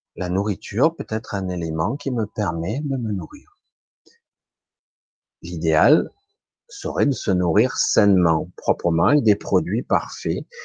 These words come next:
qui ont été capables, eux, de stocker la lumière. Les, les fruits et les légumes, sans la lumière du soleil, il n'y en a pas. Donc, vous prenez l'énergie que ce fruit a été capable de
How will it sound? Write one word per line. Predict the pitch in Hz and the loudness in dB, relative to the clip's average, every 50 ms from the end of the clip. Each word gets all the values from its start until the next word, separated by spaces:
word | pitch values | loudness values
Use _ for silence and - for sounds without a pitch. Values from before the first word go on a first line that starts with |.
| - - | -18 -14
qui | - - 113 | -2 2 4
ont | 113 107 101 98 - - | 6 6 6 4 2 0
été | 113 104 - - 113 101 | -2 -2 0 0 0 0
capables, | - 101 92 - - 92 87 82 90 - - _ _ _ | 2 0 0 2 2 2 2 2 0 -2 -4 _ _ _
eux, | 101 101 107 143 214 - - _ _ _ _ _ _ _ _ _ _ _ _ _ _ - | 4 6 6 6 6 4 -2 _ _ _ _ _ _ _ _ _ _ _ _ _ _ -12
de | 90 92 - 113 135 139 - - _ _ _ _ _ _ | -10 0 4 6 6 6 4 2 _ _ _ _ _ _
stocker | - - - - - 104 92 - _ - 107 101 113 147 | -14 -14 -4 0 2 2 2 0 _ 0 2 2 2 2
la | 175 165 139 | 2 2 0
lumière. | 123 110 95 92 92 104 117 104 87 80 78 80 82 80 - _ _ _ _ _ _ | 2 2 2 4 4 4 4 4 2 0 -4 -8 -12 -18 -20 _ _ _ _ _ _
Les, | 80 87 90 87 87 87 82 82 | -10 -6 -4 -4 -2 -2 -2 -2
les | 82 82 | -4 -4
fruits | - - - - 110 101 | -6 -6 -4 0 2 2
et | |
les | 90 87 | 2 2
légumes, | 82 85 85 82 131 147 170 165 127 104 | 2 2 0 0 0 0 2 2 0 0
sans | - - - 98 90 | -2 -2 -2 -2 0
la | 90 87 87 | 0 0 0
lumière | 90 90 90 92 85 73 | 0 0 0 -2 -2 -4
du | 82 82 | -4 -6
soleil, | 80 - - 82 82 113 - - - - - | -6 -6 -4 -2 -2 -2 -2 -4 -6 -10 -12
il | - - | -14 -14
n'y | 151 | -12
en | 139 - | -8 -8
a | - - | -8 -6
pas. | - 127 127 - _ - - - - - _ | -4 -4 -4 -6 _ -14 -18 -18 -18 -16 _
Donc, | - 104 110 120 127 113 90 | 2 4 6 6 6 6 4
vous | 87 87 95 113 120 - - _ _ _ _ _ _ _ _ _ | 2 0 0 0 0 0 -4 _ _ _ _ _ _ _ _ _
prenez | - - - 101 98 131 175 214 208 131 90 90 - _ _ _ _ _ _ _ _ _ _ _ _ _ _ | -8 0 2 4 6 8 8 8 8 6 4 0 -4 _ _ _ _ _ _ _ _ _ _ _ _ _ _
l'énergie | 98 98 98 104 107 95 101 110 123 110 | -2 0 2 4 4 4 2 0 -2 -2
que | - 101 87 | -2 -2 -4
ce | - - 104 92 | -2 -2 -2 -4
fruit | - - - 151 131 104 | -2 0 2 4 4 4
a | 90 87 | 4 2
été | 85 - - 87 | 0 -2 -4 -4
capable | - - 95 - - 107 101 95 90 92 87 80 | -2 -2 -2 0 0 0 0 0 0 -4 -6 -6
de | - 80 76 71 - | -6 -6 -6 -6 -8